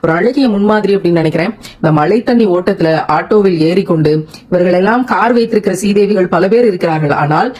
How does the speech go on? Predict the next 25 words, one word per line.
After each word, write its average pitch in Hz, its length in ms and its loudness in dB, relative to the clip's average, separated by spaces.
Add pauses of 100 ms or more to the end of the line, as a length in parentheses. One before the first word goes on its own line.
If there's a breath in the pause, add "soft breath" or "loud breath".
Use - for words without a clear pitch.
(200 loud breath)
இந்த 170 120 2
மழை 175 220 2
தண்ணிக்குள்ள 196 460 0
நடந்து, 160 520 2 (180)
இந்த 160 120 -2
மழை 165 220 0
தண்ணிக்குள்ள 185 340 0
ஆட்டோல 185 360 0
ஓடி, 156 340 2 (400 loud breath)
அஹ், 190 240 0
தன்-, 196 200 -2
தன்னிடம் 285 360 0
என்ன 254 200 4
இருக்கிறது 196 520 0
அப்படிங்கிறதெல்லாம் 180 600 0
யோசிக்க 160 240 -2
மாட்டாங்க. 143 340 -2 (220)
இந்த 165 240 2
ஸ்டேட்டஸ் 233 340 0
பார்ப்பாங்க 165 340 -2
அப்படிங்கிறதெல்லாம் 160 640 0
இதுல 170 100 0
யாருமே 202 600 0
கருத 233 340 0
மாட்டார்கள். 160 440 -2